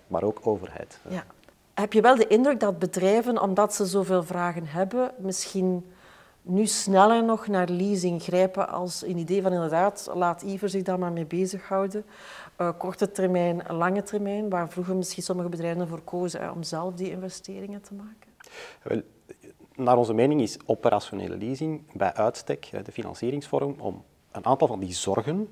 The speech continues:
Speaker 1: te outsourcen als onderneming, hè. Het gaat dan over, ja, om het maar te noemen, het restwaarderisico, hè.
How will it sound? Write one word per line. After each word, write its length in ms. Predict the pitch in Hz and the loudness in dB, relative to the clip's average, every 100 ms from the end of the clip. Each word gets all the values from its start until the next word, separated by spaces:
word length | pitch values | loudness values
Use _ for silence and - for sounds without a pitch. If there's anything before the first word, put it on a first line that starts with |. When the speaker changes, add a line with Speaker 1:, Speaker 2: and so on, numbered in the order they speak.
| - | -4
Speaker 1:
te 100 | - | 0
outsourcen 680 | 113 110 - 117 107 95 90 | 2 2 2 2 2 -4 -8
als 160 | 95 | -10
onderneming, 520 | 98 98 95 92 90 92 | -8 -10 -10 -10 -12 -12
hè. 60 | |
Het 140 | 113 - | -12 2
gaat 160 | 107 | 2
dan 120 | 98 | 2
over, 220 | 95 98 95 | -4 -6 -8
ja, 140 | 92 - - - - _ | -12 -14 -20 -20 -20 _
om 120 | - | -6
het 80 | 107 | -4
maar 160 | 92 95 | -4 -6
te 120 | - | -6
noemen, 240 | 98 127 | -6 -4
het 160 | - - | -4 -6
restwaarderisico, 920 | - 85 - 123 135 135 135 143 | -6 -4 4 6 6 2 -2 -2
hè. 60 | 113 | -2